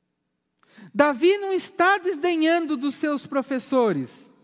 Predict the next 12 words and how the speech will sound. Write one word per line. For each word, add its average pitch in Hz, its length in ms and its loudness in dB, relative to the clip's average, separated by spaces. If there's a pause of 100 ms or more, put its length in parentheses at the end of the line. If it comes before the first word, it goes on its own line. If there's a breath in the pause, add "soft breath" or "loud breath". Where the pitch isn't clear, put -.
(680 loud breath)
Davi 302 440 4
só 339 220 -2
está 339 260 0
dizendo 320 320 -4
o 349 60 -8
seguinte: 339 400 -2
"Olha, 294 180 2
os 247 100 -8
professores 330 680 -2
tiveram 320 500 0
um 320 100 -6
papel 285 680 0